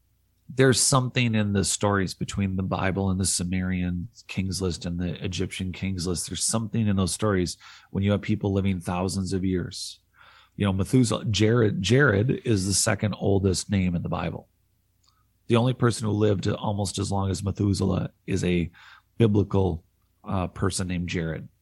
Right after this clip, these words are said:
That's how it got named. Uh, not because of the longevity of age, but, you know, yeah, and it's always decrementing. I always find it interesting. There's also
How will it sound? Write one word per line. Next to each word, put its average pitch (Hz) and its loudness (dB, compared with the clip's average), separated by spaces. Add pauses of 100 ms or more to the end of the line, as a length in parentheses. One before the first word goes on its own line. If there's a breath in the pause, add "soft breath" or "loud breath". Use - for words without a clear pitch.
(140)
That's - -6
how 92 -2
it 87 -4
got 90 -8
named. 104 -2 (800 soft breath)
Uh, 87 0
not 101 0
because 98 0
of 87 0
the 90 2
longevity 92 0
of 87 0
age, 98 2
but, 92 -2 (1120 soft breath)
you 117 4
know, 107 4
yeah, 104 2
and 117 2
it's 117 2
always 143 4
decrementing. 90 -4
I 92 -6
always 101 -6
find 101 -4
it 98 0
interesting. 95 0
There's 95 0
also 101 2